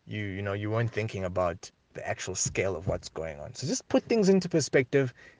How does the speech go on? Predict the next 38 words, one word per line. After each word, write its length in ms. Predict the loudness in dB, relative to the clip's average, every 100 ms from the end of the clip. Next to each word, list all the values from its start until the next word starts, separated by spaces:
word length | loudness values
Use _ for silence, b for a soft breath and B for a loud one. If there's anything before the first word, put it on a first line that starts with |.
| b
be 180 | 8 10
real 280 | 12 12 12
with 220 | 8 2
people, 480 | 0 -2 4 4 4 b b b _
build 240 | 12 12 12
your 100 | 10
platform. 440 | 10 8 8 0
It's 100 | 2
gonna 220 | 6 6
be 100 | 10
a 60 | 8
painful 420 | 8 2 2 -2
process, 680 | 6 8 8 6 2 2 -4 -10 _ _ _ _ b b b
and 140 | 2
there's 160 | 2 6
lots 180 | 6 6
of 80 | 2
things 180 | 2 2
that 120 | 0
you 80 | -2
can 300 | 0 0 0
do 340 | 0 0 -2 -8 _ _ _ _ _ _ _ _ _ _ _ -20 -10
to 320 | -2 -2 -2
speed 380 | -4 -2 0 2
up 160 | 2 2
that 220 | 2 0
process, 540 | 0 -8 -2 -2 -2 -8 _ _ _
whether 220 | 0 0
it 80 | 2
be 200 | 0 4
ads, 420 | 8 8 8 4
whether 160 | 0 2
it 60 |
be 100 | 2
collaboration, 880 | 2 4 6 6 2 -2 -2 -4 -2
whether 240 | 0 4 4
it 100 | 4
be, 360 | 0 0 0